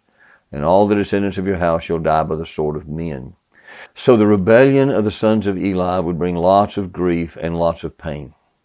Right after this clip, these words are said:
The implication is that the descendants would continue in rebellion and continue to suffer the consequences of this sin. Verse thirty-four, "And this that shall come upon your two sons, Hophni and Phinehas, shall be the sign to you.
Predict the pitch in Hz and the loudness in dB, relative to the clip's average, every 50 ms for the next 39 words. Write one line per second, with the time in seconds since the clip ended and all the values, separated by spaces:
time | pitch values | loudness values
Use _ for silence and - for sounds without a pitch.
0 | _ _ _ _ _ _ _ _ - - - _ _ - 80 87 87 - 92 90 | _ _ _ _ _ _ _ _ -20 -20 -20 _ _ -8 -6 -6 -4 -4 -6 -2
1 | - 101 101 98 - - 90 87 87 87 85 78 82 76 - 85 76 78 80 - | 2 2 2 2 0 -2 -4 -2 -2 -2 -4 -4 -6 -8 -6 -6 -6 -8 -6 -6
2 | - 95 95 92 90 82 - - 80 76 - 85 82 82 - - 95 98 98 98 | -4 -4 -2 -4 -4 -6 -8 -10 -12 -10 -8 -10 -10 -10 -8 -6 -4 -4 -2 -2
3 | 98 95 95 92 87 82 90 92 90 87 87 90 87 85 78 - 78 76 73 - | -2 -2 -2 -2 -2 0 0 0 0 0 -2 -4 -4 -6 -8 -8 -10 -10 -8 -6
4 | 90 90 92 90 82 85 80 - 90 85 78 80 82 80 - - 82 82 82 - | -6 -4 -4 -4 -6 -6 -6 -6 -6 -6 -4 -6 -8 -8 -6 -6 -6 -6 -6 -8
5 | 80 - - 80 78 73 - 76 73 73 71 71 73 71 - - - 104 98 95 | -12 -10 -10 -10 -10 -10 -12 -12 -10 -10 -8 -8 -8 -8 -10 -10 -6 -6 -4 -4
6 | 82 67 - 90 _ _ _ _ _ _ _ _ _ _ _ _ _ - - - | -6 -8 -10 -14 _ _ _ _ _ _ _ _ _ _ _ _ _ -20 -20 -20
7 | - _ _ _ - 85 - - 92 92 95 92 - - 95 87 85 85 82 _ | -20 _ _ _ -4 -4 -2 0 0 0 0 0 0 -2 0 0 0 -2 -4 _
8 | _ _ _ _ _ _ _ _ 92 92 92 87 82 98 110 123 123 - - 104 | _ _ _ _ _ _ _ _ -4 -4 -2 -2 2 4 4 4 4 2 0 0
9 | 95 - - 95 87 - 107 110 110 107 - 101 98 95 92 92 107 110 - - | 0 0 -2 -4 -2 0 0 0 0 0 0 0 0 0 0 0 0 -2 -2 -2
10 | 135 135 131 - - 160 156 135 104 98 98 92 82 95 98 101 101 104 107 110 | -2 -2 -2 -2 -2 0 2 2 2 2 0 -2 0 2 2 2 2 0 -2 -2
11 | 107 - 131 135 123 104 90 82 85 85 - - - _ - - 85 85 85 90 | 0 2 2 2 2 2 0 -2 -2 -4 -8 -12 -20 _ -8 -6 -4 -2 0 0
12 | 92 92 92 - - 110 101 101 101 95 82 82 78 78 78 78 78 76 76 | 0 0 -2 -2 -2 0 0 0 0 -2 -4 -6 -6 -6 -6 -4 -4 -6 -8